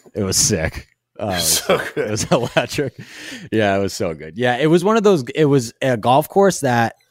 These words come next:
Speaker 1: and a couple players said this after Sunday,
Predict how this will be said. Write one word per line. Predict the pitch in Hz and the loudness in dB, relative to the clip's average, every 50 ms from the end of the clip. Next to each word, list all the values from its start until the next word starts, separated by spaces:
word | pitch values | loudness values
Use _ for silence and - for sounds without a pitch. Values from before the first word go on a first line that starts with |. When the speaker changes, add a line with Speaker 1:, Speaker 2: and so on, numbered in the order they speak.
| _ _ _ _ _ _ _ - | _ _ _ _ _ _ _ -6
Speaker 1:
and | 120 127 123 120 117 | -4 -2 -2 0 -2
a | 120 113 | -2 -2
couple | - 139 135 - 147 | -2 -2 -2 -2 -4
players | 107 - 139 139 135 127 113 - | -4 -2 0 0 0 -2 -4 -4
said | - 120 110 104 | -4 -4 -2 -2
this | 113 110 - - | -2 -4 -4 -4
after | - 107 104 104 - - - 104 98 98 92 87 | -2 0 0 0 0 0 0 0 0 0 0 -2
Sunday, | - - - 110 101 101 92 87 80 64 52 - - | -4 -4 0 0 0 2 0 -2 -4 -6 -8 -12 -16